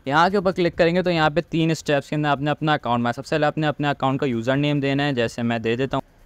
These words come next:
उसके बाद नीचे आपने अकाउंट कैटेगरी बताना है, तो यहाँ पे हमारी है फिटनेस, अ, मोटिवेशन है, तो luxury and motivation के ऊपर क्लिक करूँगा, नेक्स्ट के ऊपर क्लिक कर दूँगा।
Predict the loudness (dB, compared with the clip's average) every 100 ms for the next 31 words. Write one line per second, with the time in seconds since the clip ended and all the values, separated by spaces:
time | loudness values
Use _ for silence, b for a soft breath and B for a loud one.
0 | -6 -4 0 0 0 2 2 2 0 0
1 | 0 0 0 -2 -2 -2 0 0 0 0
2 | -2 -2 -4 -2 0 0 0 0 0 0
3 | 0 0 0 0 0 -2 -4 -2 -2 -2
4 | 0 0 0 -2 -2 -2 -2 -2 -2 -2
5 | -2 -2 -2 0 0 -2 -2 -2 -2 -2
6 | -4 -4 -2 -2 -2 0 0 -2 -4 -4
7 | -4 -2 -4 -2 -2 0 -2 -2